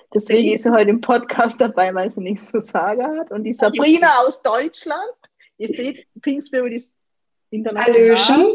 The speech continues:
Speaker 1: Auch eine liebe Freundin und Kollegin. Möchtest du irgendwas?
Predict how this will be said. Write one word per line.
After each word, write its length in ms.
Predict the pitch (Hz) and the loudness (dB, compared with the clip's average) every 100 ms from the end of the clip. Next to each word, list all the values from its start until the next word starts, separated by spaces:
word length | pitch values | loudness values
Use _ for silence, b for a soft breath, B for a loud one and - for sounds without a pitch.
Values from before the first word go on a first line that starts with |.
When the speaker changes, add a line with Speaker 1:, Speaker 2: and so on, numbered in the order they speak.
| - - - | -2 -10 -2
Speaker 1:
Auch 240 | 202 240 | 0 2
eine 140 | 247 247 | -2 -4
liebe 200 | 262 262 | -6 -10
Freundin 480 | - 240 254 269 | -6 -4 -4 -6
und 120 | 208 - | -10 -10
Kollegin. 560 | 180 175 185 233 320 392 _ _ _ _ _ _ _ - | -8 -6 -4 -4 -8 -10 _ _ _ _ _ _ _ -16
Möchtest 340 | 202 - - | -14 -14 -14
du 60 | 202 | -8
irgendwas? 640 | 185 196 185 196 - _ | -6 -4 -4 -6 -10 _